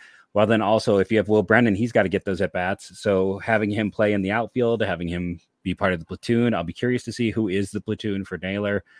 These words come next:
Um, it did feel like I don't think we're gonna see much of Naylor in the outfield. I think <laughs> that for the chatter about that, that seemed to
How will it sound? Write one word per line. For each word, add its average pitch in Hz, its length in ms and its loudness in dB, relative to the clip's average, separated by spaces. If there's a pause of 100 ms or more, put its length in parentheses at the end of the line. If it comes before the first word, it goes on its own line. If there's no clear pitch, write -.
(440)
Um, 90 320 0 (840)
it 95 120 -4
did 123 200 6
feel 117 140 6
like 107 240 6
I 95 80 2
don't 98 220 2
think 95 160 0
we're 95 80 -2
gonna 90 120 -2
see 90 160 -6
much 82 240 -4
of 78 60 -14
Naylor 80 320 -4
in 76 80 -6
the 76 80 -8
outfield. - 440 -12
I - 60 -20
think 101 220 0
<laughs> - 140 -6
that 117 260 -2
for 123 100 2
the 98 120 2
chatter 98 360 4
about 87 300 0
that, 80 260 -4
that 82 180 -12
seemed 85 220 -12
to 82 160 -14